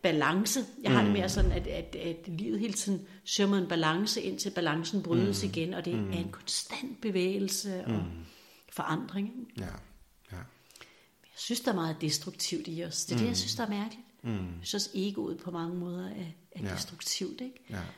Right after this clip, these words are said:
Speaker 1: Så jeg undrer mig over, at sådan noget er der, men, men
Speaker 2: Ja.
Speaker 1: men det er jo også det, der åbner til noget nyt.
Speaker 2: Præcis,
Speaker 1: Det
Speaker 2: præcis.
Speaker 1: åbner til noget nyt,
Speaker 2: Ja.
Speaker 1: øh, så på den måde vil livet hele tiden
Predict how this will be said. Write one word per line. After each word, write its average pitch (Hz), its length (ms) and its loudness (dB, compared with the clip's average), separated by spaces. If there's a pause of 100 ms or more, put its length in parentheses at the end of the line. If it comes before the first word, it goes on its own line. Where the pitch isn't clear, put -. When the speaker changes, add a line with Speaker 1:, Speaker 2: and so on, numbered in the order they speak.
(120)
Speaker 1:
Så - 100 -20
jeg 220 160 -12
undrer 247 300 2
mig 202 100 2
over, 165 200 -2
at 165 60 -6
sådan 175 240 -4
noget 180 320 -4 (400)
er 165 160 -2
der, 226 140 -4
men, 202 300 -2
men 185 100 2
Speaker 2:
Ja. - 80 0 (1120)
Speaker 1:
men 196 180 2
det - 20 8
er 220 60 10
jo 226 40 8
også 226 120 4
det, 254 100 2
der 247 180 2
åbner 233 380 6
til 208 200 0
noget 202 160 6
nyt. - 420 2
Speaker 2:
Præcis, - 680 -2
Speaker 1:
Det 214 140 -2
Speaker 2:
præcis. 202 140 4
Speaker 1:
åbner 247 260 2
til 220 240 -2
noget 190 180 2
nyt, - 480 -4
Speaker 2:
Ja. 190 300 0
Speaker 1:
øh, - 140 -6
så - 160 -2
på 196 60 -2
den 220 120 2
måde 220 160 0
vil 202 100 6
livet 214 260 0
hele 214 160 0
tiden 196 360 -2